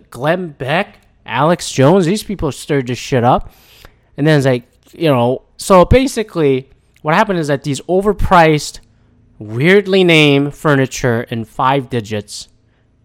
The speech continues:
priced at five digits, it must be that expensive because they're smuggling all these missing kids. So that's the conspiracy. Now, the company has staunchly come out and said, "There's no truth to any of this."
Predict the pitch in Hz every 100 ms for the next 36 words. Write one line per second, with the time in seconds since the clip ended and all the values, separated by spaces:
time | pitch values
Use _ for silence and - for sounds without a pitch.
0 | _ _ - 135 - 127 - 113 110 -
1 | 104 104 101 - - _ _ - 143 196
2 | 247 - 247 165 156 170 - - 135 131
3 | 160 135 - 127 110 123 - - 135 135
4 | 139 131 117 120 113 101 107 - 101 -
5 | 98 - - _ _ _ _ _ - 127
6 | 131 - 139 - 113 - 104 98 - -
7 | 117 _ _ _ _ 190 262 185 98 -
8 | _ _ _ 117 - 165 165 156 131 127
9 | - 139 156 - 151 131 - 131 120 117
10 | 110 - 110 104 - _ _ _ - 104
11 | 101 104 101 - 104 _ 101 107 98 95
12 | 110 - -